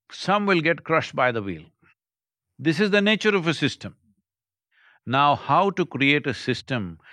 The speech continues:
where maximum number of people will ride and very few people will be crushed is all we can look at.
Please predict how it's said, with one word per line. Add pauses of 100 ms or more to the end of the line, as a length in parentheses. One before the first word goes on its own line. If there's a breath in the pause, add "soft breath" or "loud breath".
(140 loud breath)
where
maximum
number
of
people
will
ride (340 soft breath)
and
very
few
people
will
be
crushed (380 soft breath)
is
all
we
can
look
at.